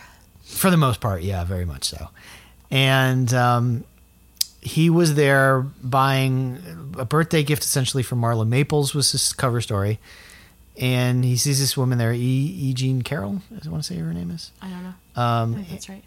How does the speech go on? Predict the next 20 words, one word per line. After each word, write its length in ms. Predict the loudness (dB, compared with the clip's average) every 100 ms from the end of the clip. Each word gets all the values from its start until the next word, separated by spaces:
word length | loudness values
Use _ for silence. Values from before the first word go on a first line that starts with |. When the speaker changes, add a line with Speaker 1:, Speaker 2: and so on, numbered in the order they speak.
| -4
Speaker 1:
and 560 | 0 0 0 0 -2 -6 -18 -20 -20 -20 -20 -20 -20 _ _ _ -2
he 200 | 0 4
asks 400 | 4 2 0 0
her 100 | 0
for 160 | 0 -2
some 180 | 2
advice, 560 | 0 2 0 2 2 2
and, 480 | 2 0 0 -2 -4
you 80 | -2
know, 120 | -2
they 100 | -2
kinda 180 | -2 0
go 140 | 0
back 220 | 0 0
and 100 | 0
forth. 320 | -2 -2 -2 -2
And 160 | -4
at 120 | -2 -2
some 180 | -2
point, 400 | -2 0 0 0